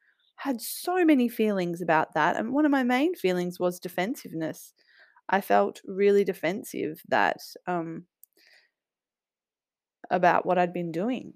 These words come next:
I thought, "Am I doing it wrong?" I started to question what I'd been doing. And I think that's really healthy, um, for me, uh, when I start thinking about things in that sort of way,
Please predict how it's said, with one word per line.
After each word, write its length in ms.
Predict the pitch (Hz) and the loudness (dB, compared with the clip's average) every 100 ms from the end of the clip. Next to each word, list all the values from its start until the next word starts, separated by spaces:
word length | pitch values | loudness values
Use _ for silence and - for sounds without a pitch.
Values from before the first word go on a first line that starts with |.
| - | -14
I 60 | |
thought, 160 | - - | -6 -4
"Am 100 | 208 | -2
I 100 | 202 | -2
doing 260 | 202 190 | -4 -4
it 100 | 175 | -6
wrong?" 440 | 143 165 226 226 - | -4 -4 -2 -6 -8
I 60 | 190 | -2
started 260 | - 208 214 | 2 2 0
to 80 | |
question 640 | 214 - 185 - - 233 190 | -4 0 -2 -2 -10 -8 -4
what 140 | 175 | -4
I'd 120 | 165 | -4
been 160 | 170 170 | -4 0
doing. 220 | 196 226 | 2 2
And 100 | 190 | 0
I 60 | 208 | -2
think 200 | 302 339 | -4 -2
that's 280 | 320 - | -2 -2
really 280 | 208 196 180 | 0 0 0
healthy, 560 | 170 170 170 - 233 339 403 - - - - _ - | -2 -2 -2 -2 -4 -4 -8 -18 -20 -20 -20 _ -2
um, 540 | 180 175 170 160 170 _ - | 0 0 -2 -6 -12 _ -4
for 120 | 208 | 0
me, 540 | 196 180 185 180 180 _ | 2 0 -2 -6 -10 _
uh, 200 | 185 180 | -4 -4
when 200 | 175 190 | -2 -2
I 220 | 190 175 170 | 2 0 0
start 420 | - - 180 - - - | -6 0 2 2 -8 -4
thinking 440 | 240 247 196 180 - | -2 -2 -4 -4 -2
about 340 | 180 170 - | 0 0 -2
things 680 | - 180 185 359 - - _ _ _ _ _ _ _ | -10 -8 -6 -6 -10 -20 _ _ _ _ _ _ _
in 200 | - 185 | -8 -4
that 200 | 180 165 | -2 -4
sort 200 | - 185 | -4 -6
of 100 | 180 | -6
way, 360 | 180 175 175 175 | 0 2 4 2